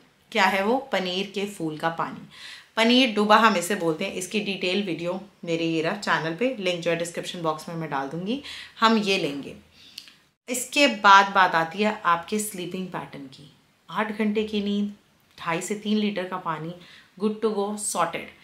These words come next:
आप अपनी reports check करा लेना पीसीओडी के। आपके जो cyst का size है, thirty days के बाद आपके आधे cyst का size मिलेगा। और इस diet को फॉलो करने के बाद जो periods आपको आएंगे ना, वो बहुत ही अच्छे से आएंगे। And उसके बाद अगर आप अपना scanning कराएंगे, आपके cyst काफ़ी हद तक कम मिलेंगे।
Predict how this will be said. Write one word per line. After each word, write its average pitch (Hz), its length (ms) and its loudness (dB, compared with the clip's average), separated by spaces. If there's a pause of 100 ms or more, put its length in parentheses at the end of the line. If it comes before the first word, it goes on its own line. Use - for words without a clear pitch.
(300)
आप 208 160 4
अपनी 247 240 4
reports 233 560 2
check 220 220 2
करा 175 260 2
लेना 165 220 -4 (100)
पीसीओडी 160 480 -6
के। 151 100 -10
आपके 175 360 -4
जो 214 160 -2
cyst 262 440 -2
का 226 120 0
size 185 400 0
है, 151 80 -2 (120)
thirty 226 320 -2
days 202 220 -2
के 185 140 -8
बाद 170 220 0
आपके 170 240 2
आधे 196 320 6
cyst 202 260 -6
का 190 140 -8
size 147 320 -6
मिलेगा। - 400 -14 (420)
और 220 100 4
इस 254 260 2
diet 247 220 6
को 269 80 6
फॉलो 214 280 4
करने 208 220 -2
के 208 100 -4
बाद 190 200 2
जो 220 100 0 (120)
periods 226 380 2
आपको 220 260 4
आएंगे 196 360 4
ना, 165 140 2 (260)
वो 196 60 -8
बहुत 196 320 -2
ही 233 80 -6 (120)
अच्छे 220 320 -2
से 220 140 0
आएंगे। 170 380 0 (320)
And 208 80 -4
उसके 208 200 -2
बाद 214 200 10
अगर 214 200 4
आप 190 140 4
अपना 196 220 -2
scanning 202 440 -2
कराएंगे, 214 340 0
आपके 185 360 -4
cyst - 340 -10
काफ़ी 185 300 0
हद 175 160 -6
तक 170 140 -6
कम 151 120 -6
मिलेंगे। 127 460 -12